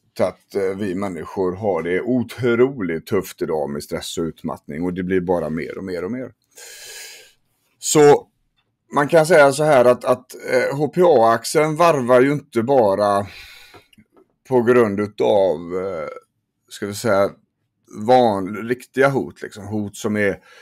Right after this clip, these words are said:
begränsade för vår, eller som begränsar våran frihet, eller så, som hotar våran existens. Den H P A-axeln är ju tidigare än så, så att säga, va? Och, och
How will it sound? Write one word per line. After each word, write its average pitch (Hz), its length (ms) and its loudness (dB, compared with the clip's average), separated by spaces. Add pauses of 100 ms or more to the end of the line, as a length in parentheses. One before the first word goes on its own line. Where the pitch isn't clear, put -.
(340)
begränsade 101 840 0
för 104 240 -2
vår, 92 540 -2
eller 104 220 -4
som 107 360 -8
begränsar 107 560 -2
våran 92 540 -4 (440)
frihet, 107 680 0
eller 98 260 0 (400)
så, - 280 -4
som 101 320 -2
hotar 107 540 -2
våran 101 240 0
existens. 104 480 -4
Den 110 100 -6
H 113 100 -4
P 104 140 -8
A-axeln 107 680 0 (580)
är 120 120 0
ju 110 340 0
tidigare 123 720 -2
än 143 100 -6
så, 92 280 -8
så 98 120 -8
att 95 80 -8
säga, 65 300 -4
va? 80 120 -2
Och, 113 560 0
och 104 180 0